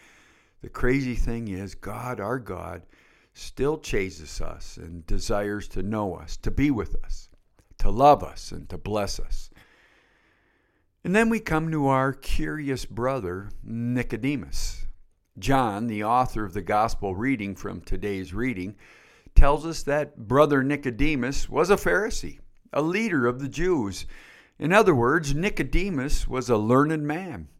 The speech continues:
a supposed upright and honest man, a man who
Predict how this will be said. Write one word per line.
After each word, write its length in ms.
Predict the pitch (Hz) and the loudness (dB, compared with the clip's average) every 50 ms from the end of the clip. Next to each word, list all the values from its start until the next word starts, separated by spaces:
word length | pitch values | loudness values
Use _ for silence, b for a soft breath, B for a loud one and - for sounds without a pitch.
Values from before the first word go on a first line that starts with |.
| - | -6
a 80 | - 143 | 0 2
supposed 640 | - - - - - - 160 175 175 165 131 - 151 | 2 2 2 4 6 6 6 6 6 2 2 2 2
upright 580 | 151 175 - - 139 143 147 151 147 147 147 | 2 2 0 -2 -4 -2 -2 -2 -4 -6 -8
and 160 | - 156 156 147 | -10 -8 -6 -4
honest 420 | 139 151 185 196 180 - - - | -4 -4 -6 -6 -8 -8 -8 -10
man, 320 | 98 90 90 92 104 117 | -10 -10 -10 -8 -4 -2
a 60 | 135 151 | 0 0
man 380 | 165 180 180 190 208 214 208 | 2 2 2 0 0 -2 -2
who 260 | 160 165 160 156 143 | -4 -4 -4 -4 -6